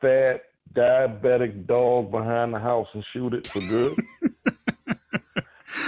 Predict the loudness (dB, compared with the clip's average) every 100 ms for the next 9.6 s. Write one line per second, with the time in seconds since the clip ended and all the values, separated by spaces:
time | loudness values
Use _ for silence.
0 | -4 0 0 2 4 4 4 4 4 2
1 | 0 2 2 2 2 0 0 2 4 2
2 | 2 2 2 2 0 2 2 2 0 2
3 | 2 0 -4 -2 2 4 4 0 0 2
4 | 2 2 0 2 2 0 -2 0 0 0
5 | -2 -2 -2 -6 -4 -6 -4 -2 -2 -2
6 | -4 -6 _ _ _ -4 -4 -4 -10 -8
7 | -6 0 0 2 2 2 2 0 -4 -8
8 | -2 0 2 2 2 0 -6 -10 -20 -20
9 | -6 -2 0 0 -4 -8